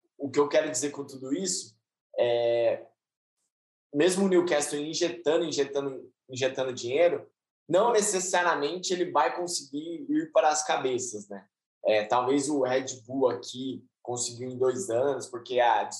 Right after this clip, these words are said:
o nível é mais abaixo, a desorganização é muito alta, então times organizados tem poucos aqui no Brasil, tem cinco, dez no máximo. Então,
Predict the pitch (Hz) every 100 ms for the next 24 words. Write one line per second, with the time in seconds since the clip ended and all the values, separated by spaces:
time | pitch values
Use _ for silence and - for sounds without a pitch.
0 | - _ _ 120 127 147 135 120 123 123
1 | 113 139 143 - 120 120 123 123 123 123
2 | 117 - 135 131 127 123 113 135 139 120
3 | 117 127 127 - _ - 175 170 160 147
4 | 151 143 135 139 147 - - - _ _
5 | - 156 139 - 160 165 - 131 123 127
6 | 123 120 110 123 147 131 110 107 _ _
7 | 123 123 117 - - 151 143 113 107 123
8 | 143 135 - - 113 120 139 - 104 98
9 | _ _ _ _ _ _ - _ - 120
10 | 104 131 143 147 131